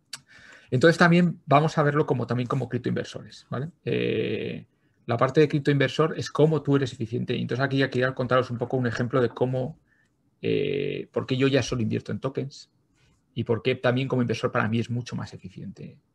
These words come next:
eh, en términos de capital el hacer, el utilizar, eh, el entrar en estas, en esta forma de invertir, ¿vale?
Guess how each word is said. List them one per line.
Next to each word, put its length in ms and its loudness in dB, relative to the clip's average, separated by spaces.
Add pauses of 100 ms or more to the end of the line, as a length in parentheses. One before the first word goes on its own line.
eh, 720 -10 (220)
en 220 -4
términos 400 -2
de 80 -8
capital 480 -6 (420)
el 120 0
hacer, 380 -4
el 60 -8
utilizar, 640 -8
eh, 400 -10 (140)
el 240 -2
entrar 320 4
en 140 6
estas, 440 -2 (500)
en 140 2
esta 160 0
forma 240 0
de 60 -2
invertir, 340 -8 (540)
¿vale? 160 -6